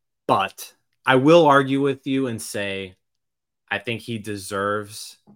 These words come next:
to be on this roster right now because, like, who else?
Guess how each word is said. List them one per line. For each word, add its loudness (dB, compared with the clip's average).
to -18
be -10
on -8
this -16
roster -10
right -8
now -12
because, -4
like, -8
who -10
else? -12